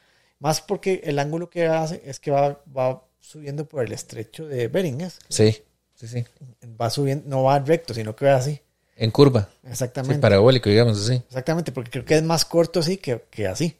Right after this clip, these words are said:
Speaker 1: que atravesar el Atl-, el, el Pacífico así, lo hacen por arriba.
Speaker 2: Ok.
Speaker 1: Entonces, eh,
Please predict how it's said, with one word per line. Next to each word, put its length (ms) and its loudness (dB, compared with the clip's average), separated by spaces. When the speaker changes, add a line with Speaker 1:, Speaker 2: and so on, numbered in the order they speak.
Speaker 1:
que 120 -20
atravesar 380 -8
el 60 -2
Atl-, 300 -6
el, 340 -14
el 80 -20
Pacífico 460 -16
así, 100 -14
lo 100 -4
hacen 160 -8
por 140 -10
arriba. 320 -4
Speaker 2:
Ok. 220 -6
Speaker 1:
Entonces, 1500 -4
eh, 480 -8